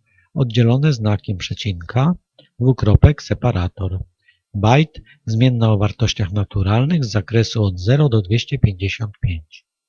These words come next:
Dla zmiennej typu byte można obliczyć resztę z dzielenia przy pomocy operatora mod. Na końcu piszemy średnik.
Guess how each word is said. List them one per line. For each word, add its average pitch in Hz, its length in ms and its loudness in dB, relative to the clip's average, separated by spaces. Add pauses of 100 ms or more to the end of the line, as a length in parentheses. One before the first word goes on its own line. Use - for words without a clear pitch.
(580)
Dla 107 120 4
zmiennej 110 480 0
typu - 300 0
byte 104 480 -2
można 107 300 0
obliczyć 101 440 -4
resztę 107 400 -2
z 87 100 -12
dzielenia 123 420 0
przy - 180 -6
pomocy 117 500 -4
operatora 104 720 0 (360)
mod. 90 260 -2 (1000)
Na 95 100 -2
końcu 170 380 0
piszemy 104 460 -2
średnik. 95 640 -8